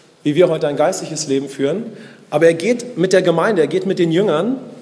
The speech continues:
Und das ist auch wieder sehr definierend. Denn wenn ich als Christ anfange zu leben, habe ich viele Momente auch in der Gemeinde, die mich definieren, weil ich etwas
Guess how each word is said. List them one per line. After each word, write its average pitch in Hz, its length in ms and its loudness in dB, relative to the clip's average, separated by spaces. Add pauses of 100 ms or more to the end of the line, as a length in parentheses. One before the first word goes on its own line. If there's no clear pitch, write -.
(440)
Und 151 60 -2
das 180 140 4
ist - 100 0
auch 185 180 -4
wieder 196 180 4
sehr 190 260 0
definierend. 190 720 -4
Denn 156 100 0
wenn 165 80 2
ich 170 100 -4
als 143 160 -6
Christ - 280 -2
anfange 165 380 -6
zu - 140 -8
leben, 160 600 -8
habe 156 140 -6
ich 147 120 -8
viele 214 260 -4
Momente 175 400 -6
auch 143 160 -10
in 147 80 -6
der 143 100 -4
Gemeinde, 143 580 -8 (500)
die 151 60 -6
mich 147 220 -10
definieren, 165 840 -6
weil 139 100 -4
ich 143 100 -12
etwas 160 380 -6